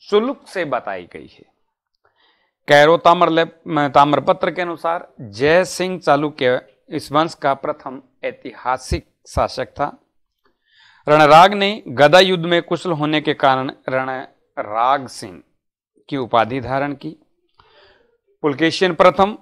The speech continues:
इस वंश का प्रथम प्रतापी सम्राट तथा वास्तविक संस्थापक माना जाता है। इसने वातापी या बादामी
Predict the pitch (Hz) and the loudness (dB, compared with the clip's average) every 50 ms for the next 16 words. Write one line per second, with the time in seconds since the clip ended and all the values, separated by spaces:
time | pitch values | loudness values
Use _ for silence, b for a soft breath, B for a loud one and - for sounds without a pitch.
0 | _ _ _ - 170 135 156 160 160 160 - - 175 156 135 165 147 - 170 156 | _ _ _ -8 -8 -6 0 0 0 0 2 2 2 2 4 2 0 0 -2 2
1 | 147 151 139 - 147 147 - 170 160 - - 170 170 165 165 143 135 135 - - | 2 2 4 6 4 4 4 2 -2 0 0 2 4 6 6 6 6 2 -2 -10
2 | 135 - 165 143 120 131 139 143 - - - 160 160 175 175 _ _ _ _ _ | -8 -6 -4 -2 0 0 0 0 -2 -6 -14 -12 -12 -12 -12 _ _ _ _ _
3 | - - 143 135 135 123 _ _ _ - - 160 160 - - - - 135 107 101 | -14 -12 -10 -10 -10 -12 _ _ _ -12 -10 -10 -8 -8 -12 -12 -10 -10 -10 -10
4 | 98 95 92 90 90 90 87 - 92 - 104 117 139 _ b b b b b b | -8 -10 -12 -12 -12 -14 -14 -14 -16 -16 -14 -16 -16 _ b b b b b b
5 | b b - 180 165 208 233 240 254 233 170 143 139 143 147 143 139 139 - 185 | b b -2 -2 0 2 0 0 0 2 2 2 2 4 2 0 0 -2 -8 -14
6 | 190 190 180 156 131 131 131 131 135 135 123 120 120 120 117 117 127 143 147 131 | -12 -12 -10 -8 -6 -2 -2 -2 -2 -4 -2 -2 -2 0 0 -2 -2 -2 -4 -8
7 | 101 90 - | -12 -14 -18